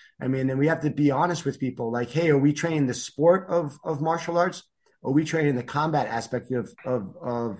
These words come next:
martial arts?" And to go off of your workshops, you know, I've attended one or two of your workshops, and I've seen some of your training stuff. And the one thing that I think separates you from many people is I call a lot of people now kind of YouTube stars. You know, they come out, they show their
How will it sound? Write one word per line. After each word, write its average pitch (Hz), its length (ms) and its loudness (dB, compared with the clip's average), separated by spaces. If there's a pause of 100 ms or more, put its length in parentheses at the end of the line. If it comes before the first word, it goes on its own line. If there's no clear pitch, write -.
(100)
martial 120 400 -2
arts?" 104 280 -6 (440)
And 147 140 4
to 151 60 6
go 180 160 8
off 175 200 6
of 143 120 0
your 151 120 6
workshops, 151 760 0 (240)
you 135 80 -4
know, 139 120 0
I've 147 160 -2
attended 156 560 -4
one 143 360 -2
or 151 80 2
two 160 160 -2
of 139 80 0
your 135 100 2
workshops, 147 540 0
and 127 160 -2 (240)
I've 117 120 -6
seen 151 240 0
some 147 200 0
of 139 60 2
your 131 180 0
training 151 380 -2
stuff. 131 300 -2
And 120 220 -8 (320)
the 151 120 0
one 190 200 2
thing 202 160 2
that 170 100 4
I 160 80 4
think 160 220 -4
separates 156 420 -2
you 165 120 -4
from 139 240 2
many 180 240 2
people 131 580 0 (300)
is 139 120 -6
I 208 120 -2
call 196 220 4
a 156 120 4
lot 180 100 6
of 165 80 0
people 147 260 -4
now 139 200 0
kind 147 220 -2
of 127 100 -2
YouTube 151 380 -2
stars. 117 400 -2
You 117 60 -6
know, 139 120 -2
they 135 100 -4
come 151 200 0
out, 147 180 4
they 131 80 -4
show 151 260 0
their 135 260 -2